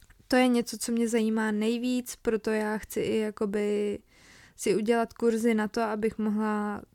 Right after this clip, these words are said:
vlastně, ehm, pomáhat dalším lidem v tom, jak si ty vztahy budovat. A už jsem si i nějaký našla,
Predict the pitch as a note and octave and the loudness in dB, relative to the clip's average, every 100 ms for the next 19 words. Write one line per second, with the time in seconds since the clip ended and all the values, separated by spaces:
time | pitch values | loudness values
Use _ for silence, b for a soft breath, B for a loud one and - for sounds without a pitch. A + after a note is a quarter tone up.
0 | - G3+ A3+ - - A3 A3 G3+ - _ | -10 -4 -2 -4 -2 0 0 -4 -10 _
1 | - - G3+ G3 G3+ G3+ _ _ _ _ | -8 -4 -2 -2 -2 -4 _ _ _ _
2 | B B B B A#3+ A#3+ A#3 G#3+ A3 G3 | B B B B 4 6 6 6 2 4
3 | A3 A3 A3+ - A3+ A3 G#3 G#3+ G#3 - | 4 4 2 2 4 4 4 2 0 0
4 | A3 G#3+ G#3 - G#3+ G3+ G#3+ - - G3+ | 2 2 0 0 0 2 0 -2 0 2
5 | G3+ F#3+ G3 F#3 F3 G3 - - B B | 4 4 4 4 2 -2 -6 -20 B B
6 | B B B B B B B _ _ - | B B B B B B B _ _ 0
7 | G3+ G#3 G3 G3+ A#3 G#3+ G#3 G#3 G#3 G#3 | 4 4 4 0 0 0 0 0 0 -2
8 | G3+ A3 C4+ - C4 B3 A#3+ | -2 0 0 0 0 2 2